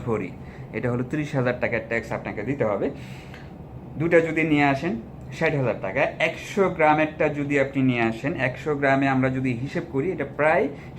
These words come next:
সাড়ে আট ভরির মতো পড়ে, এবং এটা সা-, পঁচিশ হাজার সাতশো টাকা বা ছাব্বিশ হাজার টাকার মতো পড়বে। যাই হোক, তার উপরে গেলে,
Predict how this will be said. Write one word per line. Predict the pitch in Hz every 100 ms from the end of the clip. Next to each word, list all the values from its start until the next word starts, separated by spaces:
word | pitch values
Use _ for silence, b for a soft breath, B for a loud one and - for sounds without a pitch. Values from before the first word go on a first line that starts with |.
| -
সাড়ে | 156 156
আট | 151 135
ভরির | 139 143
মতো | 139 135 135
পড়ে, | 113 110 123
এবং | 254 127 139 220
এটা | 139 139 131 - -
সা-, | 143 - -
পঁচিশ | 175 170 160
হাজার | 165 151
সাতশো | 143 156 143
টাকা | 139 131 127 120 B B -
বা | 120
ছাব্বিশ | - 151 156 151
হাজার | 139 139
টাকার | 135 127
মতো | 127 120 120 139
পড়বে। | 123 95 - - - - - - - - - - B B B B B B - - - - - 127
যাই | 117 185
হোক, | 180 - - - - -
তার | 156 156 220
উপরে | 214 - 175 175
গেলে, | 156 139 113 135 285